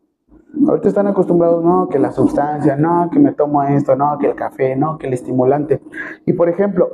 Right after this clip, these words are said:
esta sustancia que vimos, re-, Redotex, les quita el apetito, les aumenta la frecuencia cardíaca, pero les da ansiedad.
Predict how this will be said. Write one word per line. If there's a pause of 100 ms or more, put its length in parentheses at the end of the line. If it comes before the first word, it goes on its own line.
esta
sustancia
que
vimos, (100)
re-,
Redotex, (960)
les
quita
el
apetito, (720)
les
aumenta
la
frecuencia
cardíaca, (380)
pero
les
da
ansiedad.